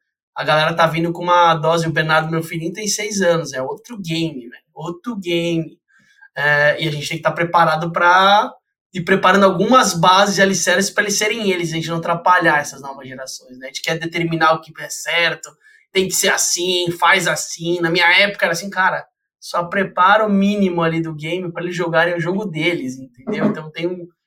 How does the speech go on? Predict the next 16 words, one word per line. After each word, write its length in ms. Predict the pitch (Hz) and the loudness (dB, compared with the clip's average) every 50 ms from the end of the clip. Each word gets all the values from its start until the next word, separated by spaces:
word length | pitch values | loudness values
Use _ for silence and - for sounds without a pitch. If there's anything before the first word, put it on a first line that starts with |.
| _ _ _ _ _ _ | _ _ _ _ _ _
um 60 | 165 | -10
senso 300 | - - 190 185 - - | -4 -2 -2 -2 -2 -4
de 120 | 190 196 196 | -2 0 2
honrar 360 | 185 175 170 175 175 175 - | 2 4 4 4 2 2 0
quem 120 | - 196 | -2 -4
tá 160 | 196 202 208 | 0 0 0
vindo, 420 | 208 170 180 196 196 190 170 147 139 | 0 0 0 -2 -2 -2 -4 -6 -10
né? 200 | 135 143 - 349 - _ _ _ _ _ _ _ _ _ _ _ _ - - | -10 -10 -10 -10 -12 _ _ _ _ _ _ _ _ _ _ _ _ -6 -2
Muito 300 | 160 165 165 160 180 165 | 0 0 2 2 0 -2
forte 480 | - - 156 151 147 143 143 - - | 0 2 4 4 4 4 0 -4 -6
aí. 260 | 131 127 123 123 - _ _ _ _ - | -4 -4 -6 -6 -10 _ _ _ _ 0
É 140 | 196 240 262 | 0 2 2
isso. 360 | 220 190 - - - 160 - _ _ - | 2 -2 -4 -4 -8 -10 -14 _ _ 0
É, 220 | 165 165 170 185 | 2 4 4 6
e 100 | 202 196 | 6 6
óbvio, 440 | 202 196 185 185 185 220 220 220 | 6 6 6 4 0 -4 -4 -6